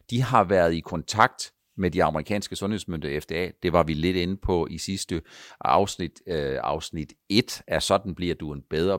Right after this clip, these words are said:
biotech-investor. Det var investeringspodcast med Hans og Larsen, afsnit seksoghalvfjerds. Øh, jamen, når man er i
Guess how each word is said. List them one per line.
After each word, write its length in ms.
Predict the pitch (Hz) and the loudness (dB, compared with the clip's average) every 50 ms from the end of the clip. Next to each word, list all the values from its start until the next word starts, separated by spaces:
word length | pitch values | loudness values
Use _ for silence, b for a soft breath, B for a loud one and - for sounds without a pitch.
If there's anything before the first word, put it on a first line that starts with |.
| - | -4
biotech-investor. 840 | - 95 98 104 98 - - 80 73 78 71 65 69 71 71 - 69 | -4 -4 -4 -4 -4 -4 -6 -6 -6 -6 -6 -6 -6 -6 -6 -8 -12
Det 160 | - - 87 | -8 -6 -2
var 80 | 87 85 | -2 -2
investeringspodcast 920 | 80 73 67 - 98 92 85 - - 76 69 - - 80 71 71 - - | -2 -4 -6 -6 -6 -6 -6 -6 -8 -10 -10 -8 -4 -4 -4 -4 -4 -8
med 100 | 73 73 | -8 -8
Hans 180 | 78 82 - 76 | -6 -6 -6 -8
og 60 | 73 | -6
Larsen, 360 | 67 60 67 82 90 - - - | -4 -4 -4 -4 -4 -8 -12 -10
afsnit 420 | - 73 73 - - 71 62 - _ _ _ _ | -8 -8 -8 -8 -10 -12 -12 -14 _ _ _ _
seksoghalvfjerds. 1080 | - - - 101 90 - - 82 65 69 69 65 - - 76 73 104 131 - - - B B B B B B B B B 87 | -10 0 0 0 0 0 -4 -4 -2 -2 -4 -4 -4 -2 0 0 2 0 -2 -6 -8 B B B B B B B B B 2
Øh, 500 | 87 87 85 82 80 78 76 73 73 69 64 - - - | 4 4 6 6 4 4 4 2 2 0 -4 -8 -10 -2
jamen, 340 | 101 95 92 95 92 92 - | 0 2 2 2 0 0 -2
når 160 | - 107 104 | 0 2 2
man 180 | 104 101 98 95 | 2 2 2 2
er 200 | 92 98 110 127 | 4 4 6 6
i 280 | 131 131 117 95 82 | 6 4 2 -2 -4